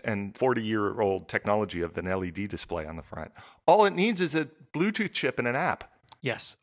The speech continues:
Speaker 1: And the interface could be, I mean, then you could do some proper interaction design and, like, set timers and set delays and set cycles, and you'd have room on a beautiful Retina screen to be able to clearly express all of this stuff.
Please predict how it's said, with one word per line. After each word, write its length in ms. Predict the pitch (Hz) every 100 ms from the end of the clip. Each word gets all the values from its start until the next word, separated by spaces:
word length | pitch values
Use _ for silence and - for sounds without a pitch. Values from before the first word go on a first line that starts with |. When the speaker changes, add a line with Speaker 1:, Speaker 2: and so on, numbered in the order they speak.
| _ _ -
Speaker 1:
And 120 | 135
the 100 | 151
interface 440 | 165 208 - 110 -
could 140 | 120
be, 300 | 123 113 113
I 80 | 143
mean, 280 | 175 175 147 _ _ _
then 560 | - 139 135 233 247 170
you 80 | 151
could 120 | 147
do 100 | 143
some 160 | - -
proper 280 | 117 127
interaction 460 | 117 113 120 208 254
design 420 | 202 156 120 95
and, 240 | 98 98 -
like, 180 | 107 95
set 220 | - -
timers 500 | 131 165 208 117 98
and 120 | 98
set 180 | - 104
delays 500 | 120 156 151 107 90
and 140 | 92 - - - -
set 280 | - 123 113 - _ _
cycles, 540 | - - 147 139 107 120
and 260 | 101 95
you'd 260 | 120 117 90
have 200 | 110 110
room 400 | 110 185 208 120
on 120 | 101
a 140 | 101 92 - _
beautiful 280 | 110 104 -
Retina 240 | 104 110 113
screen 420 | - 180 151 101
to 80 | 87
be 80 | 101
able 120 | 98
to 80 | 101
clearly 400 | - 104 95 85
express 540 | - 135 143 - -
all 160 | - 85
of 80 | 78
this 120 | 82
stuff. 260 | - -